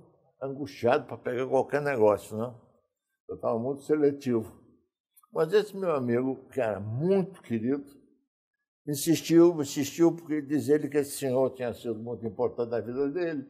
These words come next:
tinha amparado uma certa época, não sei o quê. E eu, então, em atenção ao Gilberto Azevedo, eu recebi o senhor Rosenberg.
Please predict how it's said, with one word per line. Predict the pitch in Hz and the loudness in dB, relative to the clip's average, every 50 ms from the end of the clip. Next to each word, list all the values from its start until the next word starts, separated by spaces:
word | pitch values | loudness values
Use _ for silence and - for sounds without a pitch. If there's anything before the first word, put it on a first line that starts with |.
| - _ _ _ _ _ _ _ - _ - | -18 _ _ _ _ _ _ _ -20 _ -16
tinha | - 113 120 117 107 | -8 -4 -2 -2 -2
amparado | 107 - - 123 110 110 113 110 113 | -2 0 2 4 6 8 8 6 6
uma | 107 104 95 | 4 0 -2
certa | - 120 110 - - 147 | 0 0 -2 2 4 4
época, | 170 170 165 160 - - - 127 | 6 6 6 4 2 -2 -8 -8
não | 117 113 | -6 -6
sei | 110 - - 135 | -8 -2 -2 -2
o | 117 | -2
quê. | - - 156 151 160 160 - - _ _ _ _ _ _ _ _ _ _ _ _ _ | 0 2 2 2 2 0 -6 -18 _ _ _ _ _ _ _ _ _ _ _ _ _
E | - 202 | 2 4
eu, | 220 220 | 4 4
então, | 220 - - 139 135 139 - - _ - | 2 2 0 2 2 2 -2 -10 _ -6
em | 190 208 214 | -2 4 4
atenção | 190 160 - - 160 139 - - - 131 135 139 - - - - - | 4 4 6 4 4 4 4 6 6 6 6 6 0 -8 -20 -20 -8
ao | 127 123 127 131 127 131 127 113 | 0 4 4 6 6 4 4 2
Gilberto | 98 92 131 127 113 107 143 165 165 - - - - - _ _ _ _ _ _ _ _ _ _ _ _ _ _ _ _ _ _ _ _ _ _ | -2 0 0 0 6 8 8 8 8 6 -4 -16 -20 -20 _ _ _ _ _ _ _ _ _ _ _ _ _ _ _ _ _ _ _ _ _ _
Azevedo, | - 98 98 107 120 123 220 - 269 254 - - - - - _ _ _ - | -8 -8 -2 0 0 0 0 2 2 2 2 2 -2 -14 -18 _ _ _ -4
eu | 160 160 160 170 - - - - - _ _ _ _ _ _ - | -2 0 0 0 -2 -8 -14 -20 -20 _ _ _ _ _ _ -6
recebi | - 170 160 165 - 151 147 131 139 139 143 139 139 - - - _ _ _ _ _ _ _ _ _ | -4 -4 -4 2 2 2 2 4 4 2 2 2 0 -8 -18 -20 _ _ _ _ _ _ _ _ _
o | 120 | -18
senhor | - - - 123 127 117 104 | -18 -12 -4 -2 -2 0 2
Rosenberg. | 123 135 123 113 120 123 113 101 98 92 85 80 - | 2 0 2 2 0 -2 0 2 2 2 0 0 -4